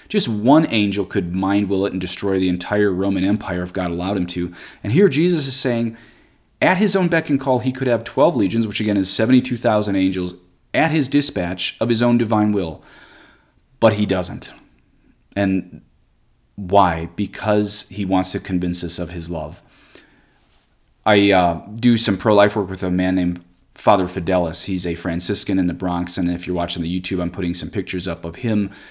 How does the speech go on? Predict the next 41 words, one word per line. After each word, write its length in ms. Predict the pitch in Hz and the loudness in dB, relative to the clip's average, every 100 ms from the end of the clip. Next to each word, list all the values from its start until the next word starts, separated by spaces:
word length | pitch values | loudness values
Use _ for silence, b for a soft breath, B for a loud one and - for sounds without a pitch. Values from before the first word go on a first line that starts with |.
| B B - | B B -4
right 120 | 92 | -2
now. 140 | 90 | 0
This 160 | 92 95 | 0 -2
is 80 | 92 | -6
a 60 | |
perfect 280 | 90 95 87 | -4 -6 -4
example 440 | 87 85 92 87 | -4 -2 -4 -4
of 40 | 82 | -6
someone 200 | 92 90 | -6 -4
who 80 | 92 | -6
could 260 | - 87 | -8 -4
do 180 | 107 123 | 4 6
more, 500 | 127 87 87 101 131 - b b b b | 6 4 0 -4 -8 -16 b b b b
but 240 | - 98 104 | -4 -2 0
as 340 | 95 95 92 | 2 2 -2
the 80 | 95 | -6
people 340 | - 107 110 | -4 -4 -4
who 140 | 95 98 | -4 -4
scream 440 | - 107 101 95 | -2 0 0 0
for 400 | - - 117 120 | -4 -4 0 0
abortion, 720 | 107 101 110 110 98 95 92 B B B | 0 -2 -2 -2 -2 -4 -4 B B B
he 300 | - 139 143 | -12 -4 -2
stands 840 | 139 - 143 127 117 120 - - - | -2 0 2 2 0 0 -2 -4 -4
silently 880 | 131 123 135 117 98 92 113 - - | 2 4 4 2 0 0 0 -4 -4
as 240 | 101 101 | -4 -4
Christ. 540 | - 110 95 95 - - _ | -2 -2 0 -2 -6 -12 _
A 40 | - | -4
friend 180 | 107 | 0
of 60 | 98 | 2
mine 180 | 92 90 | 2 0
texted 320 | 101 95 92 | -4 -6 -4
me 80 | 90 | -2
these 180 | 85 - | -2 -4
pictures 480 | 98 - 90 87 - b b b | -6 -6 -4 -4 -8 b b b
saying 240 | - 95 92 | -4 0 2
this 180 | 90 | 0
is 240 | 95 98 95 | -2 -4 -8
the 100 | 87 | -6
modern 380 | 82 82 92 92 | -4 -4 -2 -2
day 220 | 90 90 | 0 -2
passion. 600 | 92 113 139 - 64 | -2 -4 -4 -6 -10